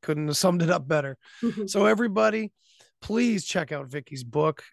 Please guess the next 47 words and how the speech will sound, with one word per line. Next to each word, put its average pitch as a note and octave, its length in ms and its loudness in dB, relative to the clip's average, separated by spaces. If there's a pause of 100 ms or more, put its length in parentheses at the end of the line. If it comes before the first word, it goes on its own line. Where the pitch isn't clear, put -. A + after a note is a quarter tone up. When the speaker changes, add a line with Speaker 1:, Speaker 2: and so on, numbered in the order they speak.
Speaker 1:
and C3+ 300 -6
Vicky's C3+ 320 -8
work. E3 340 2
And, C#3+ 440 -4
uh, D3+ 340 -4
yeah, F3+ 280 4
where E3 220 2
can A3+ 140 -2
they G#3+ 100 4
find G3 340 0
you D3+ 100 -2
if B2+ 80 -12
they D3 100 -2
wanna D3+ 240 -2
reach D3+ 240 -6
out? E3 240 -6 (240)
Speaker 2:
Oh, C4+ 120 -6
yeah. C4+ 260 -4
So F3+ 380 0
my G#3 240 0
website, A3+ 520 -2
Vicky A3 500 -4
joy G3 480 -2
anderson G#3+ 580 -6 (100)
dot E3+ 240 -4 (100)
com, A3 460 -8 (460)
and F#3 180 -4
that's E3+ 140 -6
Vicky G3 300 -4
with F3+ 160 -6
an E3+ 200 -6
I. F#3+ 480 -8 (400)
And F3+ 380 0 (100)
I'm F#3+ 240 0
on G#3+ 280 -2
Instagram A3 800 -4
and F3+ 380 -2 (180)
TikTok. A3+ 640 -10
I F3+ 80 -4
think C4 220 -6
there's A#3+ 180 -2
an G#3+ 80 6
Instagram F#3+ 560 -2
link F3 320 -4
on F3+ 160 -4
my E3 120 -4
site. - 640 -8